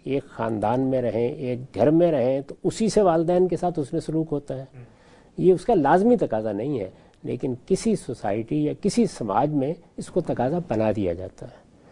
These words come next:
اسی طرح اس میں تغیرات آتے ہیں تو کوئی اور چیز اس کا تقاضا بن جاتی ہے۔ تو یہ جو تقاضے پھر اوضاع و اطوار کی صورت میں بنتے ہیں، یہ سماجی اخلاقیات ہیں۔ بزرگوں کے سامنے ادب سے جانا چاہیے،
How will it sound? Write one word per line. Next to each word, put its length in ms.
اسی 240
طرح 180
اس 160
میں 160
تغیرات 540
آتے 240
ہیں 80
تو 100
کوئی 160
اور 100
چیز 240
اس 120
کا 100
تقاضا 360
بن 200
جاتی 380
ہے۔ 60
تو 100
یہ 260
جو 160
تقاضے 520
پھر 260
اوضاع 420
و 120
اطوار 440
کی 160
صورت 380
میں 80
بنتے 480
ہیں، 180
یہ 300
سماجی 560
اخلاقیات 760
ہیں۔ 800
بزرگوں 380
کے 100
سامنے 560
ادب 300
سے 140
جانا 280
چاہیے، 360